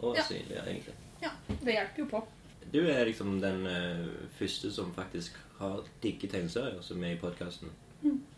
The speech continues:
Speaker 1: Og siden jeg også gjør det, må vi jo snakke litt om det temaet. Hvordan,
Speaker 2: Ass.
Speaker 1: eh, bare fortell helt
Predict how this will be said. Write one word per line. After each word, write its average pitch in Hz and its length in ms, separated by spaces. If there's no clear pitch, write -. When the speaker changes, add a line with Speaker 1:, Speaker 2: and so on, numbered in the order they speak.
Speaker 1:
Og 92 60
siden 92 280
jeg 90 120
også 92 120
gjør 120 160
det, 85 140
må 90 100
vi 98 100
jo 90 60
snakke 82 360
litt 117 200
om 82 320
det 92 160
temaet. 107 360
Hvordan, 117 260
Speaker 2:
Ass. 107 160
Speaker 1:
eh, 101 220
bare 117 140
fortell 110 300
helt 107 220